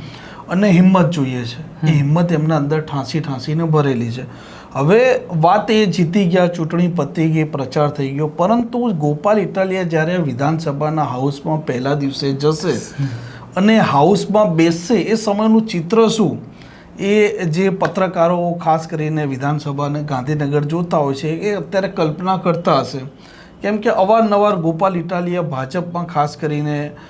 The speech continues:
Speaker 1: હર્ષ સંઘવી, ગૃહ રાજ્યમંત્રી છે, એમને ટાર્ગેટ કરતા હોય છે અને સી આર પાટીલને પણ ટાર્ગેટ કરતા હોય છે.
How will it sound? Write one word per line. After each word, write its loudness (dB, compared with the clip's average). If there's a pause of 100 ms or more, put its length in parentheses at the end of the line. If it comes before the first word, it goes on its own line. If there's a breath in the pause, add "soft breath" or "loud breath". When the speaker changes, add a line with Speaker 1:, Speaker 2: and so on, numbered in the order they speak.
(200 loud breath)
Speaker 1:
હર્ષ 2
સંઘવી, 0 (540 loud breath)
ગૃહ 2
રાજ્યમંત્રી 0
છે, -4
એમને 0
ટાર્ગેટ -2
કરતા -4
હોય 2
છે -4
અને -4 (120)
સી -2
આર 2
પાટીલને -2
પણ -4
ટાર્ગેટ -6
કરતા -8
હોય -4
છે. -14